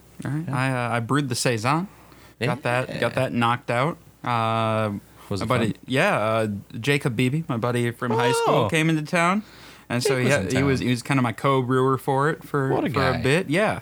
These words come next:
Speaker 1: And we went and grabbed some lunch and caught up. He was in the, the Ukraine for a year, so, like, that was, it was just a whole thing, you know?
Speaker 2: <laughs> Yeah, he, is he staying here now?
Speaker 1: Yes, yeah. He's,
Speaker 2: Okay.
Speaker 1: he's decided he's done with international travel.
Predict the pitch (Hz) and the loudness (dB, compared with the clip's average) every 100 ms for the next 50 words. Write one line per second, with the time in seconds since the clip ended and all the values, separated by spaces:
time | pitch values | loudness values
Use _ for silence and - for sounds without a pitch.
0 | - - - - 110 110 - 113 110 110 | -12 -20 -12 -2 0 0 -2 -2 -2 -2
1 | - 98 107 123 - 113 - 113 107 110 | -4 -2 0 0 0 -4 -2 -2 0 0
2 | 143 127 113 123 117 110 104 - - - | -2 -2 0 2 2 2 -2 -6 -18 -2
3 | 120 131 117 139 110 - 113 120 135 165 | 0 2 2 2 0 -4 0 2 2 2
4 | 170 - 170 156 156 175 196 - - 113 | 0 0 0 0 0 0 -2 -6 -2 0
5 | 107 104 - - - - - - - - | 0 -2 -6 -20 -20 -20 -20 -20 -20 -12
6 | - 110 104 101 92 - 117 123 117 98 | -4 -2 -2 -2 -6 -6 -2 0 0 -2
7 | - 120 131 117 143 - 120 151 139 - | -2 0 2 2 -2 -2 0 2 0 0
8 | 226 240 104 110 110 147 160 226 139 139 | 0 2 0 -2 -2 0 -2 0 2 0
9 | - 202 170 - 110 - - - 117 131 | -2 -6 -12 -14 -16 -18 -20 -8 -2 -2
10 | 113 - 127 - 185 - 135 135 143 135 | -2 0 0 2 0 2 2 2 2 2
11 | 147 147 151 - - 135 - - 139 117 | 2 2 0 -4 0 2 2 -2 0 2
12 | 190 160 - 143 165 170 139 135 151 151 | 4 2 2 2 4 4 0 0 2 4
13 | 139 123 131 135 127 123 120 113 110 117 | 2 0 2 2 2 0 0 0 0 -2
14 | 107 - 104 - 80 | -4 -2 -4 -4 -10